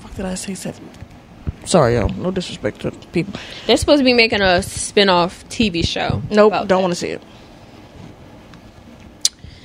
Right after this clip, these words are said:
Speaker 2: That movie was, that movie was good.
Speaker 1: Uh,
Speaker 2: It wasn't scary.
Speaker 1: It wasn't scary, though, but I love that movie.
Speaker 2: Yeah, that, mo-, that was up there.
Speaker 1: The
Speaker 2: That was
Speaker 1: bitch,
Speaker 2: a good
Speaker 1: the cage bitch with the titties.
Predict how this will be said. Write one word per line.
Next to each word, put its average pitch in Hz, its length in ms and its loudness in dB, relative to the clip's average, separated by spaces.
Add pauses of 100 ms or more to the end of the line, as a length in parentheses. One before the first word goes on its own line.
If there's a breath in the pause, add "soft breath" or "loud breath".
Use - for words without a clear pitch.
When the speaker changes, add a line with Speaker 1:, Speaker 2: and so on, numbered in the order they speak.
(220 loud breath)
Speaker 2:
That 571 240 2
movie 262 160 2
was, - 600 -2 (300)
that 254 120 6
movie 254 200 2
was 196 180 0
good. 185 420 0
Speaker 1:
Uh, 214 320 4
Speaker 2:
It 202 200 2
wasn't 220 280 0
scary. 190 640 -2
Speaker 1:
It 262 40 4
wasn't 311 260 6
scary, 196 200 4
though, 185 200 0
but 190 120 -2
I 185 60 2
love 190 180 -4
that - 140 -6
movie. 208 280 -6 (240)
Speaker 2:
Yeah, 160 300 -6
that, 214 200 -8
mo-, 185 240 -10
that 185 140 -8
was 160 160 -12
up 160 140 -16
there. - 120 -12 (180)
Speaker 1:
The - 60 -10
Speaker 2:
That 214 60 -4
was 190 120 -2
Speaker 1:
bitch, - 100 -10
Speaker 2:
a - 40 -10
good - 160 -12
Speaker 1:
the - 60 -10
cage 196 280 -2
bitch 202 200 -8
with - 160 -14
the - 200 -4
titties. 202 260 -8